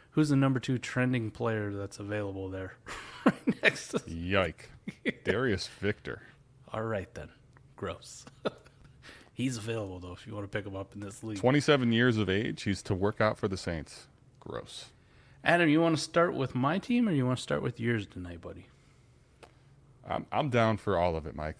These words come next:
Speaker 2: Let's, you, you, I'll, flip a coin.
Speaker 1: Flip a coin. <laughs> Uh, <laughs> it's a virtual coin. All right, we'll go ahead and start with mine. We'll just get it out of the way,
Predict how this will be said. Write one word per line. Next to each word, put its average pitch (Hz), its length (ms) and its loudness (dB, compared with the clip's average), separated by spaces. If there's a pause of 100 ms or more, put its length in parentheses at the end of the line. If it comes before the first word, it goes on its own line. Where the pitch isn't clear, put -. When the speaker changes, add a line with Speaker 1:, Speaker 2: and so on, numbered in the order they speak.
Speaker 2:
Let's, - 320 -6
you, 101 200 -6
you, 98 140 -8 (180)
I'll, 139 200 -2 (240)
flip 202 180 2
a - 60 -6
coin. 151 280 2 (800)
Speaker 1:
Flip 127 280 -6
a 131 40 -2
coin. 95 380 -6 (340)
<laughs> 247 60 2 (760)
Uh, 113 140 -2 (160)
<laughs> - 140 -6
it's - 480 -2
a 165 60 -8 (140)
virtual 135 500 -4
coin. 101 340 -10 (880)
All 135 80 4
right, 117 120 6
we'll 123 140 0
go 139 60 4
ahead 127 140 6
and 110 100 0
start 110 200 0
with 98 120 -6
mine. 95 240 -4 (120)
We'll 107 120 -6
just 107 140 -6
get 110 120 -2
it 104 100 -2
out 101 100 -2
of 95 40 -6
the 95 80 -8
way, 85 160 -8